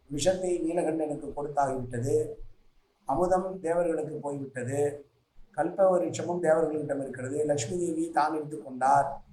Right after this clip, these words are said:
அதனோடு லக்ஷ்மியோட சகோதரனான சந்திரனையும் தன்னோடு எடுத்துக்கொண்டு விட்டான் என்று தனக்கு உரிய பதார்த்தமான சந்திரனை தன்னிடமிருந்து பிரித்து விட்டான் என்று கடலில் ஓசைப்படுத்துகிறதா புலம்புகிறதா என்று சொல்லி அது என்னை போலவே புலம்பிக் கொண்டிருக்கிறது என்று சொல்லுகிற பாசுரம் இந்த பாசுரம்.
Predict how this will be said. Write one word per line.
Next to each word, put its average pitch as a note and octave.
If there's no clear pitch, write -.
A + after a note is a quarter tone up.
அதனோடு E3+
லக்ஷ்மியோட F3
சகோதரனான D3+
சந்திரனையும் D#3
தன்னோடு D3
எடுத்துக்கொண்டு D3
விட்டான் C3+
என்று C#3+
தனக்கு D3+
உரிய F3
பதார்த்தமான D3+
சந்திரனை D#3
தன்னிடமிருந்து D3
பிரித்து C#3+
விட்டான் C#3
என்று B2
கடலில் D3+
ஓசைப்படுத்துகிறதா C3
புலம்புகிறதா B2+
என்று C3+
சொல்லி -
அது D3
என்னை D#3+
போலவே D#3
புலம்பிக் D3
கொண்டிருக்கிறது B2+
என்று C3+
சொல்லுகிற B2
பாசுரம் B2+
இந்த A2+
பாசுரம். A#2